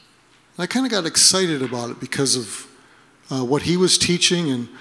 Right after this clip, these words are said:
what it really means. Um, ancient Jewish traditions,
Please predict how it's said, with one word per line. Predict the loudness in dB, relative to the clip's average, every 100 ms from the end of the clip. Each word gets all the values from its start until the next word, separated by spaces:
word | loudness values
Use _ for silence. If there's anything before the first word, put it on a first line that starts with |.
| -20 -14 -2
what | 0
it | 2
really | 0 0 2 0
means. | 0 0 0 -2 -6 -6 -6 -6 -10 -20 _ _ _ _ _ _ _ _ _ _ _ _ _ _ -16 -10 -4
Um, | -2 -2 -4 -10 -20 -20 -20 -20 -20 -20 _ _ -20 -20 -20 -20 _ _ _ _ _
ancient | 0 2 4 2 0 -4
Jewish | -2 2 4 6 4
traditions, | 4 2 2 4 6 4 2 -2 0 2 2 0 -8